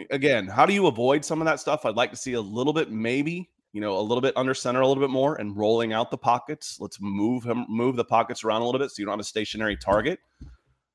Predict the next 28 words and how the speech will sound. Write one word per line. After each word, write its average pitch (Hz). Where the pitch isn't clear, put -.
Um, 113
but 131
it's 156
tough. -
It 113
is 123
absolutely 123
tough. 95
And 98
Ethan 156
coming 131
in, 117
he 117
says, 113
uh, 110
"Too -
many 190
good 156
movie 151
references 135
today, 123
Scott. 127
Chong 135
Li 135
deserves 117
a 107
super 127
chat." 123